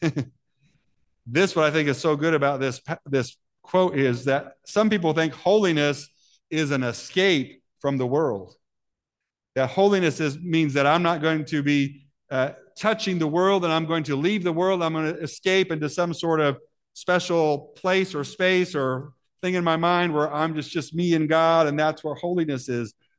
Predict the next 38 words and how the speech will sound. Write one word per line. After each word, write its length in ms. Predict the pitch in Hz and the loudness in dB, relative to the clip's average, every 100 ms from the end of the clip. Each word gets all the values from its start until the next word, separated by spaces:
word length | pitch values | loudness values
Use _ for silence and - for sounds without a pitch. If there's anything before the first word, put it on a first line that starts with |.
| - | -2
But 160 | 131 | 0
what 160 | 143 170 | 4 4
Evelyn 380 | 175 190 196 185 | 4 4 4 2
says 240 | 185 160 | 2 2
here, 80 | 170 | 2
I 80 | 160 | 2
think 180 | 175 160 | 0 -2
so 240 | - 175 | 0 -2
clearly, 580 | 170 175 185 170 151 - - _ - | 0 0 2 4 2 -2 -16 _ -8
is 120 | 147 | 0
that 260 | 165 165 165 | 0 0 0
holiness 480 | 190 202 190 180 | 2 2 0 -4
is 200 | 190 160 180 - | -4 -6 -6 -2
at 260 | 160 160 | -2 -2
most 540 | 175 165 190 254 240 - | -2 2 2 2 -2 -6
home 280 | 175 165 170 | -2 0 0
where? 520 | 170 190 170 120 120 127 _ _ _ _ _ _ | 2 2 2 0 -6 -14 _ _ _ _ _ _
In 180 | - 196 | -2 2
the 140 | 185 175 | 4 2
slum, 500 | 190 190 190 190 190 | 2 2 4 4 2
in 140 | 175 | 0
the 120 | 165 | -2
street, 380 | 156 - 170 165 | -4 -2 -2 0
and 100 | 151 | -2
in 100 | 147 | -4
the 100 | 139 | -4
hospital 440 | 123 123 - 120 | -6 -10 -10 -8
ward. 300 | 113 110 127 131 _ _ _ _ _ _ _ _ _ _ _ _ _ _ - | -6 -6 -6 -12 _ _ _ _ _ _ _ _ _ _ _ _ _ _ -4
When 260 | 139 143 | 0 2
God 680 | 131 160 202 165 147 147 165 - _ _ | 2 2 4 4 4 2 -2 -14 _ _
invades 720 | - 143 131 127 156 175 175 135 | -2 0 2 2 4 4 2 0
you 300 | 127 123 127 | 0 0 0
and 80 | |
when 160 | 127 127 | 0 0
you 180 | 147 170 | 0 0
are 100 | 147 | 0
being 220 | 143 143 | 0 -2
holy 720 | 123 160 175 127 117 120 110 | -4 -4 -2 -2 -4 -4 -8